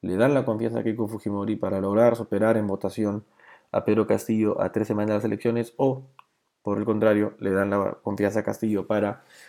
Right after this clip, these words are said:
permitirle gobernar y ver si cumple con lo que ha afirmado.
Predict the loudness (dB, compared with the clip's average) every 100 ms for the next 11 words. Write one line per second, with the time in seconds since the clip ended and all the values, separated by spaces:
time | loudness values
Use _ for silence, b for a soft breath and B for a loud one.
0 | B B _ 2 2 4 6 8 8 6
1 | 4 4 6 6 6 4 -4 -4 -2 -2
2 | -2 -4 -4 -4 -4 -6 _ -16 -10 -4
3 | 0 0 -2